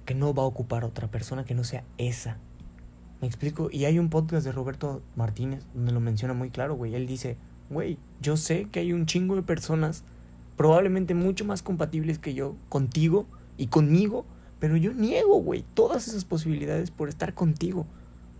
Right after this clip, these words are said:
Conscientemente niego todas esas posibilidades para estar contigo y no con la infinidad de posibilidades, güey. Pero la infinidad de posibilidades no existe. Solamente es una idea,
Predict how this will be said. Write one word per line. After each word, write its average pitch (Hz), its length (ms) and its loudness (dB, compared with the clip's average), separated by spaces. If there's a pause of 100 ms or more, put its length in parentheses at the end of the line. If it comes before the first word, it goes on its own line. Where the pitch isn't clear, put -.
(440)
Conscientemente 160 1400 2
niego 175 480 4
todas 160 300 2
esas 139 120 -6
posibilidades 123 560 -6
para 120 180 -4
estar 123 240 -6
contigo 123 400 -4
y 135 40 -4
no 139 200 -2
con 139 240 -2 (840)
la 127 80 0
infinidad 127 600 0
de 131 160 -4
posibilidades, 117 800 -4
güey. 113 180 -8 (220)
Pero 123 180 6
la 120 280 4
infinidad 156 580 2
de 170 80 2
posibilidades 143 680 -2 (540)
no 143 140 2
existe. 160 800 -2 (1500)
Solamente 160 560 4
es 147 160 -2
una 147 180 0
idea, 127 480 -2